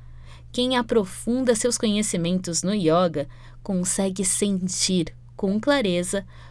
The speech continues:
quais são os seus pontos de tensão e quais são as causas principais do seu estresse. O relaxamento do corpo e da mente causados por essa atividade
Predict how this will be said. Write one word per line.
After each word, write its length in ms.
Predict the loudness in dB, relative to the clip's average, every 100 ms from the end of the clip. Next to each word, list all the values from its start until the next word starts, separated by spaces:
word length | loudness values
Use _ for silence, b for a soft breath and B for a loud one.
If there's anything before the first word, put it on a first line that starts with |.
| B -2
quais 320 | 0 0 0
são 240 | 0 0
os 60 | 2
seus 320 | 2 0 -2
pontos 440 | -2 -2 -2 -2
de 120 | -2 -2
tensão 600 | -2 -2 0 0 0 -4 B B B B
e 80 | -8
quais 280 | -4 -4
são 240 | -4 -2 0
as 260 | -2 -2 -8 -6
causas 520 | 0 0 0 -2 -4
principais 960 | -6 -2 0 0 -4 -8 -2 0 2 0
do 100 | -2
seu 280 | 0 0 0
estresse. 680 | -2 0 0 0 -2 -6 -8 -16 -20 -20 -18 -4
O 80 |
relaxamento 680 | 4 6 6 4 2 2 -2
do 140 | -2 -4
corpo 480 | 0 2 2 0 0
e 60 |
da 120 | 2
mente 440 | 2 2 0 -2 -4
causados 720 | 0 0 0 0 0 0 -2
por 220 | 0 0
essa 280 | 2 0 0
atividade 800 | -2 -2 -2 0 2 2 -2 -6